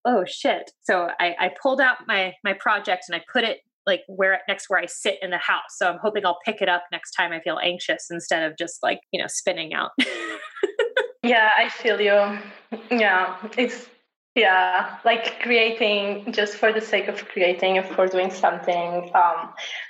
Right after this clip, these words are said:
Speaker 2: I don't know, like, I feel like it's as if we kind of lost touch with creating things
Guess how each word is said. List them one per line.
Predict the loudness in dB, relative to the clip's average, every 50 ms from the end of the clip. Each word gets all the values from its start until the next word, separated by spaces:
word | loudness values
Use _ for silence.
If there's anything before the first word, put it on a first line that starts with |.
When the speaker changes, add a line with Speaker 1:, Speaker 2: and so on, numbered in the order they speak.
| -18 _ _ _ _ _ -2
Speaker 2:
I | 0 2
don't | 4 6
know, | 6 6
like, | 6 4 4
I | 2 0
feel | 0 2 4 4
like | 4 4 2 0 -2 -10 -16 -20 _ _ _ _ _ _ -4
it's | 0 2 2
as | 4 4
if | 2 0 0
we | -2 -4 -2 0
kind | 0 2 2 2
of | 0 -2 0 2
lost | 4 4 4 2 -2 -8 -14 -18 -8 -2
touch | 0 0 0 0 -2 -4 -4 -2
with | 0 2 4 4 4 2 2 0 -4 -10 -6 0
creating | 2 2 2 2 0 -2 -2 -2
things | -2 -2 -2 -2 -4 -4